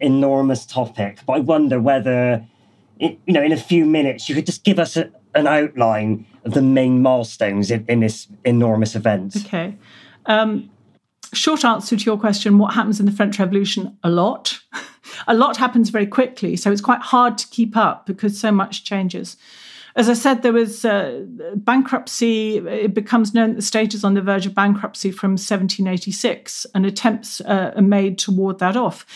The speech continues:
Speaker 2: The king attempts to reform the financial system to make, above all, to make the nobility pay a, a fairer and more equitable share of the tax, uh, burden to raise money. And the nobles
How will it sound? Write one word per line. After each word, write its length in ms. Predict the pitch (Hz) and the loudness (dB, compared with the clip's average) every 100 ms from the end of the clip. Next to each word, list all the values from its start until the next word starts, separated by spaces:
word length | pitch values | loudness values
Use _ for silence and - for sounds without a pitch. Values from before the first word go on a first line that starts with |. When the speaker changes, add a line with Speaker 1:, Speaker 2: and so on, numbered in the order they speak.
| - | -12
Speaker 2:
The 80 | - | -10
king 300 | 208 254 220 | -2 0 2
attempts 580 | 202 - 214 196 - - | 0 0 0 0 -6 -8
to 500 | - - 202 196 185 - - - _ | -4 -2 0 0 -2 -8 -20 -20 _
reform 460 | 220 208 247 220 202 | 0 2 2 2 2
the 60 | |
financial 560 | 196 202 190 185 - 196 | 0 -2 0 -2 -4 -4
system 580 | - 240 - 208 202 202 | -2 -2 -2 0 2 2
to 140 | 202 | 2
make, 260 | 202 190 185 | 2 2 -2
above 220 | 185 185 | -2 0
all, 160 | 202 | -2
to 120 | 185 196 | -2 -2
make 140 | - | 0
the 80 | 196 | 2
nobility 580 | 185 180 240 233 233 202 | 2 2 2 2 -2 -10
pay 280 | - 196 | -6 -4
a, 120 | 190 - | -4 -2
a 280 | 190 - | -4 -4
fairer 320 | 196 220 196 190 | -4 0 2 2
and 120 | 190 | 0
more 160 | 190 | -2
equitable 400 | 196 202 - 175 | -6 -6 -10 -8
share 280 | 180 - 180 | -6 -4 -4
of 100 | 170 | -4
the 80 | 175 | -6
tax, 520 | - 196 - - - - _ _ _ - | -4 -4 -6 -14 -14 -16 _ _ _ -8
uh, 320 | 165 139 131 | -4 -4 -6
burden 400 | - 190 180 160 | -4 -2 -2 -4
to 120 | 147 175 | -6 -4
raise 240 | 170 165 | -4 -2
money. 240 | 180 165 165 - - | -4 -4 -8 -18 -8
And 160 | - 202 | 2 4
the 60 | 214 | 6
nobles 720 | 233 202 214 214 202 - | 4 2 0 0 -2 -6